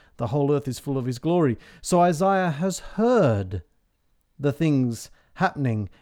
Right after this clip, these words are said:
in the realm unheard. And what is his response? His response is deep understanding in his heart. In verse five, "And I said, 'Woe is me, for I am lost.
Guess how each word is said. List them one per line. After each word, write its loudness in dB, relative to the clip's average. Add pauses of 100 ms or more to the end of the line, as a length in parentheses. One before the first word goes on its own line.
(100)
in 2
the 2
realm 2
unheard. -2 (760)
And 2
what 2
is -4
his -2
response? -4 (360)
His 0
response -2 (580)
is -2
deep -4 (560)
understanding 0
in 0
his -2 (120)
heart. -4 (840)
In 2
verse 0
five, 2
"And 2
I 2
said, 0
'Woe 6
is -2
me, -2
for -4
I 0
am 0
lost. -4